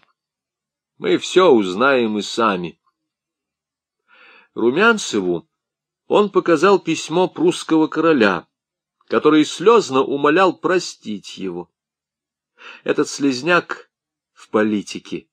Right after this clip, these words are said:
обуянный страхом, включил свою армию в состав великой армии Наполеона, а теперь просил у царя извинения.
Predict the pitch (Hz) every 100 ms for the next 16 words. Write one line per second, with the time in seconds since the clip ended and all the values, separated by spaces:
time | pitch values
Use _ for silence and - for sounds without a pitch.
0 | _ 113 117 139 151 113 101 - - 143
1 | 160 - 95 87 - - 139 156 - 196
2 | 123 - 120 127 131 - 196 175 123 101
3 | 92 - 123 - - 156 - 104 117 135
4 | 175 175 113 - - 110 107 104 104 107
5 | 110 123 123 147 196 139 110 - 107 -
6 | 110 143 135 - 107 101 - 135 107 92
7 | 101 98 113 - _ _ - 104 95 95
8 | 101 95 87 82 78